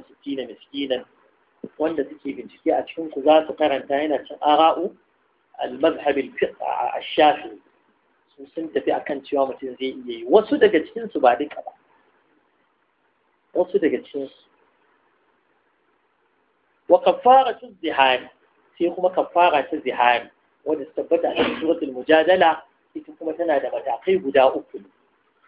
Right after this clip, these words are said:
Guda biyun can na kaffaratul qatl, tahriru raqaba, da kuma me? Da siyamu shahrayn mutatabi'ain, to sai kuma it'amu sittina miskinan da nassin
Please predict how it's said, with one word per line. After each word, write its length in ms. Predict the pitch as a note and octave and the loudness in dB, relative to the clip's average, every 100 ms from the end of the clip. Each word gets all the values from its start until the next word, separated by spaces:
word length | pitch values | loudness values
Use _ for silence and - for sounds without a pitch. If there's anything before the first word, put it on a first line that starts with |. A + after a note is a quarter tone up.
| _ _ | _ _
Guda 340 | C#3 D3+ F#3+ G3+ | -2 4 6 4
biyun 320 | G3+ G#3+ G#3 G3+ | 0 -4 -2 -2
can 300 | A#3 A3 A3 | -2 0 2
na 100 | G#3+ - _ _ | 0 0 _ _
kaffaratul 580 | D#3 B3 F#3 G3+ G#3+ F3+ E3+ | -4 0 2 2 -2 -8 -8
qatl, 400 | - B3+ G#3+ G#3 _ _ _ | -8 -8 -12 -12 _ _ _
tahriru 440 | E3+ D#3+ F3+ A3 F#3+ | -6 -2 0 4 6
raqaba, 560 | G3+ A#3+ G3 G#3+ B3+ - _ _ - | 6 4 2 4 2 -2 _ _ -6
da 80 | |
kuma 260 | D3+ G3 G#3 | -4 0 2
me? 240 | F#3+ C#3+ - _ _ _ _ _ - | 2 -2 -10 _ _ _ _ _ 0
Da 460 | D3+ C#3+ B2+ A2 - _ _ _ _ _ _ - | 4 4 4 0 -6 _ _ _ _ _ _ 0
siyamu 320 | E3+ G3 F3+ | 4 4 0
shahrayn 400 | D#3+ D3+ F3+ F3+ D#3 | -6 -2 -2 -2 -8
mutatabi'ain, 1000 | D3+ - F#3 E3+ D#3 F#3+ A#3 B3 D4+ - _ _ _ _ _ | -8 2 2 4 2 2 0 -4 -6 -10 _ _ _ _ _
to 140 | D3 C#3 - | -14 -14 -6
sai 160 | F3 F3 - | -4 -4 -2
kuma 440 | F#3 F3+ E3+ E3+ - - - | 2 4 4 0 -12 -20 -18
it'amu 460 | - - D#3 D#3+ C#3+ | -12 0 2 0 -4
sittina 460 | - - - D#3 C#3 | -16 -20 -10 -6 -6
miskinan 600 | B2 - - F#3+ F3+ C#3+ | -10 -18 -6 -2 0 0
da 80 | C3+ | 0
nassin 340 | F3 A3+ - | 2 0 -2